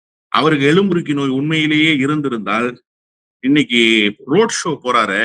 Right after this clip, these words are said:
இவ்வளவு தூர பயணங்களை அவர் மேற்கொள்ள முடியுமா? இவ்வளவு ஆக்டிவா இருக்க முடியுமா?" இப்ப கூட நேத்துக்கு ஒரு பிரதான ஏடு, நான் வந்து பேரையெல்லாம் சொல்லி அந்த ஊ-, அந்த ஊடகத்தினுடைய பெயரை மக்களுக்கு கொண்டு போய் சேர்க்க விரும்பல. ஏன்னா,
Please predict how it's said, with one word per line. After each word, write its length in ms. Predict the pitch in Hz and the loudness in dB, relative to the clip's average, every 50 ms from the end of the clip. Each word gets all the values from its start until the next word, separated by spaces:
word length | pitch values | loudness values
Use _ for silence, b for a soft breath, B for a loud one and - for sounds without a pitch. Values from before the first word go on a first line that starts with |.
| 120 113 | -2 -2
இவ்வளவு 400 | 117 123 147 156 151 147 135 123 | -2 -2 -2 0 0 0 -2 -2
தூர 200 | 131 147 147 123 110 - | -4 -4 -4 -4 -4 -2
பயணங்களை 460 | 127 131 143 151 151 139 135 123 110 | -2 -2 -2 -2 -4 -4 -4 -4 -4
அவர் 200 | 101 101 98 92 | -4 -6 -6 -6
மேற்கொள்ள 420 | 95 117 127 131 - 117 101 98 | -6 -6 -6 -6 -6 -6 -4 -4
முடியுமா? 460 | 90 87 87 90 85 82 - 87 92 90 87 - _ _ _ _ _ _ _ _ _ | -6 -6 -8 -8 -8 -6 -4 -4 -4 -4 -4 -8 _ _ _ _ _ _ _ _ _
இவ்வளவு 300 | 123 135 170 175 170 147 127 | 0 2 2 2 2 2 0
ஆக்டிவா 460 | 123 143 160 160 - - 165 160 147 | 0 -2 -2 -4 -4 -4 -2 -2 0
இருக்க 240 | 131 117 120 120 120 | -2 -2 -4 -4 -4
முடியுமா?" 400 | 113 101 92 90 90 95 98 95 92 90 - _ _ _ _ _ - | -4 -4 -6 -6 -4 -4 -4 -4 -4 -6 -10 _ _ _ _ _ -2
இப்ப 220 | 131 147 - 208 180 | -2 0 2 2 2
கூட 160 | 185 196 214 185 123 101 113 131 156 170 | 2 2 2 0 0 0 0 0 0 0
நேத்துக்கு 460 | 147 147 165 175 - 175 160 143 147 | 0 0 0 0 -2 -4 -4 0 0
ஒரு 160 | 143 131 123 113 104 95 95 92 92 - | 0 2 2 0 0 0 -2 -6 -4 -2
பிரதான 440 | 131 135 143 170 190 202 196 175 143 113 120 | -2 0 2 2 2 2 2 0 0 0 2
ஏடு, 220 | 135 151 - 110 101 - _ _ | 2 2 2 0 -4 -4 _ _
நான் 280 | - 98 101 110 113 113 | -6 -2 0 0 0 0
வந்து 180 | 123 143 151 143 | -2 -2 -4 -2
பேரையெல்லாம் 600 | - 139 156 160 156 151 147 139 143 156 160 147 - | 0 2 2 2 2 2 2 0 2 0 0 0 -2
சொல்லி 220 | - 131 135 147 156 | -2 -2 0 0 0
அந்த 220 | 147 139 123 113 113 | 0 0 0 0 0
ஊ-, 240 | 127 147 160 151 147 - - 117 | 2 0 0 0 -2 -4 -4 -4
அந்த 180 | 117 113 110 110 | -2 0 0 0
ஊடகத்தினுடைய 680 | 120 151 170 175 156 147 139 139 131 127 117 113 107 | 0 2 2 2 2 2 0 -2 -4 -2 -2 -2 -2
பெயரை 320 | 101 - 127 135 139 139 | -2 0 0 2 2 2
மக்களுக்கு 440 | 131 120 113 110 131 139 139 120 117 107 | 0 0 -2 0 0 -2 -2 -2 -4 -4
கொண்டு 200 | 110 113 120 127 | -2 -2 -2 0
போய் 180 | 123 123 113 - | 0 -2 -2 -2
சேர்க்க 240 | 107 104 - 120 110 | -4 -4 -4 -4 -2
விரும்பல. 360 | 98 104 117 120 110 95 87 - - _ _ _ _ _ _ _ _ _ _ _ _ | 0 0 0 0 0 -2 -4 -6 -10 _ _ _ _ _ _ _ _ _ _ _ _
ஏன்னா, 300 | 113 131 147 147 127 131 | 0 0 0 2 0 0